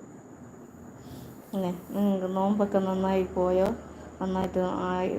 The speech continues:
നടക്കുന്നുണ്ടോ? എനിക്കറിയില്ല അതിനെപ്പറ്റിയുള്ള കാര്യങ്ങളൊന്നും. അമ്മ എന്താണ് അഞ്ചുകുട്ടി അമ്മ എന്ന് പറഞ്ഞത്? ഏ? ഷീന അമ്മയാണോ? ആണോ? എൻ്റെ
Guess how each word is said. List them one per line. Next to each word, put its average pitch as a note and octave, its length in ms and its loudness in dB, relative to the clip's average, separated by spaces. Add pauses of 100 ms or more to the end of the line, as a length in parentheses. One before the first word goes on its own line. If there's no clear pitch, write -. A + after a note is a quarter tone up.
നടക്കുന്നുണ്ടോ? F#3 640 -2
എനിക്കറിയില്ല F#3+ 560 2
അതിനെപ്പറ്റിയുള്ള F3 580 0
കാര്യങ്ങളൊന്നും. F3+ 800 -4 (920)
അമ്മ A3+ 440 6 (540)
എന്താണ് G#3 840 6
അഞ്ചുകുട്ടി F#3 680 0
അമ്മ G3 300 4
എന്ന് F#3 120 0
പറഞ്ഞത്? F3+ 340 0 (1160)
ഏ? B3 40 4 (760)
ഷീന C#4 320 10 (140)
അമ്മയാണോ? C4+ 600 8 (1700)
ആണോ? G3 420 6 (1600)
എൻ്റെ F3 460 2